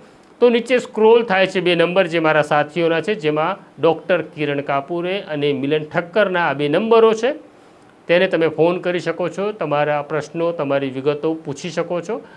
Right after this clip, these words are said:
અને બહુ જલ્દી આ પત્રકારત્વની નવી બેચ આવતા મહિનાથી શરૂ થઈ રહી છે, એટલે તમે તમારું એડમિશન પાકું થઈ જાય તેની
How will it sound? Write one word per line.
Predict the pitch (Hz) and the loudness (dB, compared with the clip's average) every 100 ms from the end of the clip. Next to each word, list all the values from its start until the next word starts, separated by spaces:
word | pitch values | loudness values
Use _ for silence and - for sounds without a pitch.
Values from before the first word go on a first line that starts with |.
| - | -12
અને | 147 180 | -6 0
બહુ | 214 269 | 2 4
જલ્દી | 240 262 226 208 214 - - - - | 4 4 2 -2 -6 -16 -20 -8 2
આ | 170 | 2
પત્રકારત્વની | 190 - - 165 170 165 170 170 170 175 185 | 2 -2 -10 -4 -2 2 0 0 -4 -2 0
નવી | 151 175 233 | 2 2 2
બેચ | 151 117 - | 0 -2 -4
આવતા | 147 147 165 156 | -2 0 0 2
મહિનાથી | 156 147 147 | 2 0 -2
શરૂ | 143 - 190 | -2 2 2
થઈ | 226 170 170 | 2 0 2
રહી | 170 | 0
છે, | 170 269 - - _ - | -4 -8 -10 -20 _ -6
એટલે | 180 170 170 | -4 -2 0
તમે | 156 156 | 2 2
તમારું | 151 147 151 | 2 0 0
એડમિશન | 139 147 175 208 196 | -2 -4 -2 -2 -2
પાકું | 180 160 160 160 | 0 0 0 -2
થઈ | - 135 | -4 -4
જાય | 131 147 185 - - - - | -2 -2 -4 -10 -20 -12 -2
તેની | 143 143 151 | 0 0 -6